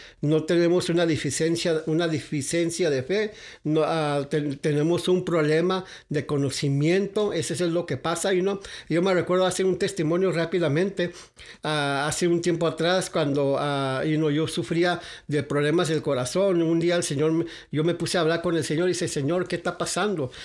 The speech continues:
¿Qué es lo que está sucediendo?". Y no, todo eso.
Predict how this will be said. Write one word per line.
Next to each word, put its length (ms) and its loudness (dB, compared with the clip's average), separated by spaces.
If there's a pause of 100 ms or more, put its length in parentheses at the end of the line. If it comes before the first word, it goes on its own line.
(140)
¿Qué 120 0
es 40 2
lo 120 2
que 60 -4
está 200 -4
sucediendo?". 800 0
Y 80 0
no, 180 -2
todo 160 0
eso. 320 0